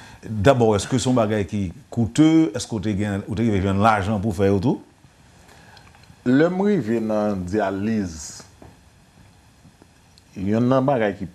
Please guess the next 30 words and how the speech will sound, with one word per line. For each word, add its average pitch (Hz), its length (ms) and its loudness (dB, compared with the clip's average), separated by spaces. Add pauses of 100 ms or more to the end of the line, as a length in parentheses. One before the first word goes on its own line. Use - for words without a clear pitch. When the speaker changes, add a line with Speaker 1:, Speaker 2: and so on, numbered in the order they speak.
Speaker 2:
pi 107 120 -4
difisil, 95 720 -8
ki 87 140 -10
te 101 80 -4
pi 104 220 -6
difisil 98 540 -8
pou 95 160 -8
mwen, 110 520 -4
se - 160 -12
ke 87 180 -10
m - 1200 -20
pa 110 100 2
t 98 180 -4
konprann 90 400 -8
dyaliz 82 420 -12
la. - 60 -20 (1500)
M 87 80 -12
pa 101 120 -6
t - 80 -20
konprann. 80 340 -8 (2250)
Yo 101 220 2
di 101 480 -2
souvan, 95 640 -4 (1600)
ki 104 120 -8
detyen 104 360 -4
lè 92 80 0 (120)
enfòmasyon, 95 680 -6
detyen 90 340 -8
lè 87 80 -8
pouvwa. 104 420 -6